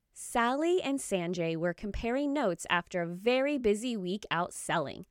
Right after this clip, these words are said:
Sally was exhausted, but at the same time pretty satisfied that her week was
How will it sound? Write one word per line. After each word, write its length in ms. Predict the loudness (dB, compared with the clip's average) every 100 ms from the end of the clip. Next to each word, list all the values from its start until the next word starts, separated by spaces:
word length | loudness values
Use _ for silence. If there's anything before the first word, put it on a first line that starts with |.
| _ _ _ -16
Sally 580 | -2 4 6 6 0 -6
was 380 | -4 2 4 4
exhausted, 880 | -2 2 4 6 4 2 -4 -6 -6 -4
but 120 | -4
at 100 | -2
the 100 | -6
same 400 | -2 0 0 -2
time 320 | -4 -2 -4
pretty 340 | -4 -4 -2
satisfied 800 | -4 0 0 0 -2 -2 0 0
that 160 | -2 -2
her 200 | 0 0
week 320 | 0 -4 -4
was 140 | -6